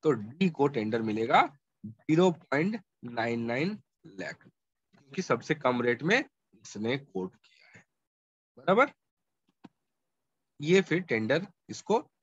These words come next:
allot हो जाएगा, फिर इसके नाम से work order मिलेगा, फिर ये supply करेगा। ये होता है bid tender। Clear है? कोई डाउट्स है तो पूछो।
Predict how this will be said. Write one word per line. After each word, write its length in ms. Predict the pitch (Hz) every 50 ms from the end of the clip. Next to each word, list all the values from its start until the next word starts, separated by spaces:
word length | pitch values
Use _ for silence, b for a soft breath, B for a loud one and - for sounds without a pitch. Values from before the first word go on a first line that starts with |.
| _ -
allot 460 | - 117 107 104 101 101 98 95 95 -
हो 180 | - 95 87
जाएगा, 540 | 85 85 78 64 62 64 67 - - - - _ - - _ _ _ _ _ _ _ _ _ _ _ _ _ _ _ _ _ _ _ _
फिर 160 | - 220 202
इसके 220 | 156 139 147 - 123
नाम 160 | 110 104 101
से 100 | - 113
work 240 | 104 120 147 160 160
order 180 | 170 165 170
मिलेगा, 380 | 170 175 175 175 180 180 180 113
फिर 180 | 87 - 101 90
ये 200 | 92 110 147 175
supply 400 | 170 - 101 - - 76 - -
करेगा। 300 | - - 120 _ _ _ _ _ _ _ _ _ _ _ _ _ _ _ _ _ _ _ _ _ _ _ _ _ _ _ _ _ _ _ _ _ _ _ _ _ _ _ _ _ _ _ _ _ _ _ _ _ _ _ _ _ _ _ _ _ _ _ _ _ _ 156
ये 120 | 190 214
होता 340 | 190 135 113 101 - 120 117
है 360 | 110 120 147 160 135 95 180
bid 260 | 95 95 87 80 - - _ _ _ _ _ _ _ _ _ _
tender। 340 | - 95 92 90 80 73 69 - - _ _ _ _ _ _ _ _ _ _ _ _ _ _ _ _ _ _ _ -
Clear 260 | 139 143 151 160 160
है? 200 | 180 226 269 - _ _ _ _
कोई 100 | - 120
डाउट्स 340 | 110 117 117 123 123 - -
है 60 | 120
तो 100 | 117 123
पूछो। 260 | 110 107 98 - -